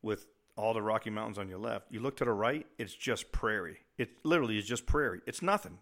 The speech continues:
If, like, if you ever seen the movie or the T V show Yellowstone, which I love, uh, can't wait for season five, by the way. Um, it's, it literally is just flat and prairie, and prairie as far as the eye can see. It's, it's such a strange juxtaposition. It's like,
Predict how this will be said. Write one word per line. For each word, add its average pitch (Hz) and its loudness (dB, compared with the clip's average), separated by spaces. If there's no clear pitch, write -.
If, 113 -8
like, 143 -2
if 147 -4
you 175 0
ever 180 -2
seen 170 -2
the 160 -2
movie 151 -4
or 120 2
the 110 -4
T 151 -10
V 143 -6
show 135 -4
Yellowstone, 139 -4
which 113 -8
I 95 -4
love, 98 -4
uh, 95 -4
can't 101 -8
wait 101 -4
for 95 -14
season 92 -10
five, 98 -10
by 87 -14
the 87 -14
way. 92 -14
Um, 107 -4
it's, - -6
it 135 2
literally 139 4
is 98 -4
just 110 -6
flat 104 0
and 98 -14
prairie, 107 0
and 101 -8
prairie 98 2
as - -16
far 110 -4
as 101 -2
the 101 -4
eye 92 -8
can - -12
see. 107 -6
It's, - -8
it's 127 0
such - -4
a 131 -6
strange 175 -8
juxtaposition. 123 -6
It's 120 -6
like, 135 -2